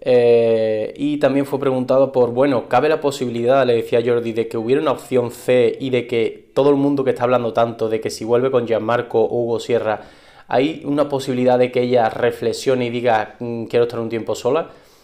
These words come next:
Y eso fue lo más interesante que, que la madre dijo que, que es que a ella le gustaría que su hija estuviera, eh, reflexionando sola un tiempo, que es que cree que sería lo más sano para ella. Y pienso lo mismo.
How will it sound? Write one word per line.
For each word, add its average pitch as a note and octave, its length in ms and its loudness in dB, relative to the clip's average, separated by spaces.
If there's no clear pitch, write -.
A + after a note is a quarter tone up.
Y A#2 60 -4
eso B2+ 140 -6
fue C#3 220 0
lo B2 200 2
más B2 200 0
interesante B2 640 -2
que, A2 340 -4
que G#2+ 100 -4
la G#2+ 80 -2
madre A2+ 280 0
dijo A#2 300 -4
que, A2 360 -2
que A#2 120 -6
es A2+ 60 -10
que B2 200 2
a A2+ 80 2
ella C#3 160 2
le C3 100 2
gustaría A#2 680 -2
que G#2 100 -6
su G#2+ 160 -8
hija A2 180 -6
estuviera, A#2 720 -2
eh, A2 320 -2
reflexionando A2+ 640 -4
sola B2 240 0
un A#2 180 -4
tiempo, B2+ 360 -2
que A2 80 -8
es - 60 -8
que - 400 -4
cree D3 240 -2
que C#3+ 80 0
sería B2+ 280 -2
lo B2 120 2
más C3 340 -6
sano B2+ 380 -4
para A2+ 220 2
ella. G#2 280 -4
Y A#2 380 -4
pienso C3+ 320 0
lo C3 80 4
mismo. C3 480 -4